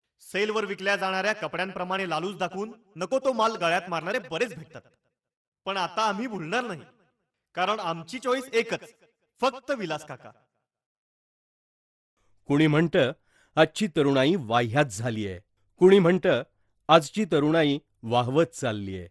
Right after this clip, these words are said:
Speaker 2: पण आज आम्ही दाखवून दिलंय की विधायक बदल फक्त आम्हीच घडवू शकतो.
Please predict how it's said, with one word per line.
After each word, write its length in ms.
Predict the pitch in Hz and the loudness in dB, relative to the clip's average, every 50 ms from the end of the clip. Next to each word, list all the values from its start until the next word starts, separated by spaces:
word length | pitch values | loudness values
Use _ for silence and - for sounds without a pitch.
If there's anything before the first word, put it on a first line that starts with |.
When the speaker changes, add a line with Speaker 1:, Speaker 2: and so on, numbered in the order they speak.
| _ _ _ _ _ _ - | _ _ _ _ _ _ 4
Speaker 2:
पण 160 | 156 151 135 - _ - | 4 4 4 2 _ 4
आज 360 | 139 156 175 185 185 143 135 - - | 8 10 10 8 8 6 -2 -6 -2
आम्ही 340 | 127 135 143 147 135 226 220 | 0 2 2 4 4 4 6
दाखवून 420 | 175 165 156 - 180 170 170 170 | 6 6 6 6 4 2 2 4
दिलंय 380 | 151 156 151 143 131 117 101 90 _ _ - - _ _ - | 4 4 4 4 4 2 0 -4 _ _ -20 -20 _ _ 0
की 140 | 185 175 120 | 2 2 2
विधायक 580 | 92 98 120 131 127 131 165 185 190 196 165 123 | 2 0 -2 -2 2 4 6 8 8 6 4 2
बदल 420 | 120 117 139 147 180 165 131 143 - _ _ _ _ _ _ _ - | 0 0 4 6 6 6 6 4 0 _ _ _ _ _ _ _ 0
फक्त 380 | - 156 151 - _ _ - 156 147 143 - _ - | 2 2 2 0 _ _ 2 2 2 2 0 _ 0
आम्हीच 540 | 139 139 143 143 117 131 180 202 135 110 113 | 2 4 4 4 4 4 2 2 2 -2 -6
घडवू 340 | - 120 143 135 135 139 135 | -4 -4 -2 0 0 0 -2
शकतो. 600 | - - 123 - _ _ - 107 92 85 85 | -2 -4 -8 -10 _ _ -8 -8 -8 -8 -10